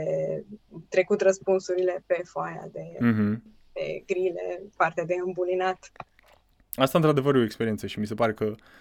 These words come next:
Speaker 2: uh, toată lumea ar trebui să-și descarce niște fișe de la Rezi. Uh, se găsesc și pe grile rezidențiat punct ro de descărcat și de printat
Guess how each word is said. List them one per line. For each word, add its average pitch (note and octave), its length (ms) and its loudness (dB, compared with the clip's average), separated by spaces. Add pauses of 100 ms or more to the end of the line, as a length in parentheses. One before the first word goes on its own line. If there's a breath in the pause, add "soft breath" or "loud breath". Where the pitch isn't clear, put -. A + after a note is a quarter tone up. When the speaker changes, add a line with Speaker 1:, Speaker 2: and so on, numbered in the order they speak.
(200 soft breath)
Speaker 2:
uh, F#2+ 400 -4 (120)
toată A2 220 0
lumea A2 160 4
ar G#2+ 60 0
trebui G#2+ 220 -4
să-și - 480 -6
descarce G#2+ 480 -4
niște G#2+ 540 0
fișe A2 720 -2
de G#2+ 120 -2
la G#2 160 0
Rezi. A2+ 400 -2 (380 soft breath)
Uh, G#2 640 0
se - 140 0
găsesc A#2+ 240 4
și A2+ 80 -8
pe A#2 100 -2
grile A2 280 4
rezidențiat G#2+ 480 2
punct G#2 260 -6
ro A2 160 0
de G2 160 -4
descărcat G#2 440 -4
și - 120 -10
de G#2 100 -4
printat A2 520 -4